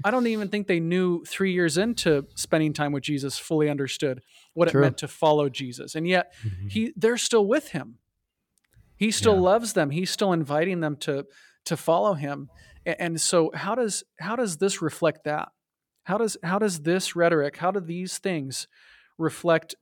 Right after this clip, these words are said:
Speaker 1: the bigger issues that Jesus was concerned about and what maybe
Speaker 3: Mm-hmm.
Speaker 1: our church should be concerned about? It, it seems like it's just a bunch of little things where there's,
Speaker 2: Mm-hmm.
Speaker 1: if we really have disunity and that's the threat to the church,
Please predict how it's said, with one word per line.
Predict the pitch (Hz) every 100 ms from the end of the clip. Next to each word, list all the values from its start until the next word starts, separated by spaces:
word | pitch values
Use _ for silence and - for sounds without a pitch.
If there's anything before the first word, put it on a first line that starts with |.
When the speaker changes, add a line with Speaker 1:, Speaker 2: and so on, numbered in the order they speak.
| -
Speaker 1:
the | 165
bigger | 139 117 185 190 190 175
issues | 180 180 170 147 131
that | 147
Jesus | 127 147 180 160 -
was | 143 -
concerned | 139 - 139 135
about | 139 - - - _ _ _ _ -
and | 170
what | 147 156
maybe | 165 170 160
Speaker 3:
Mm-hmm. | 151
Speaker 1:
our | 156
church | 156 - 185
should | - 160
be | 143
concerned | - 135 - 143 127
about? | 127 131 - - -
It, | 185 190
it | 185
seems | 233 240
like | 233 196
it's | -
just | 202 190
a |
bunch | 147 170 -
of | 143
little | 156 175
things | 156 - 165 208 190
where | 165 151
there's, | 151 147 - -
Speaker 2:
Mm-hmm. | 127 107 113
Speaker 1:
if | 113 -
we | 185 220
really | 240 254
have | 202 190
disunity | 165 156 160 151 160 180
and | 156
that's | 143 -
the | 156
threat | - 151 151
to | 151
the | 139
church, | - 151 139 - -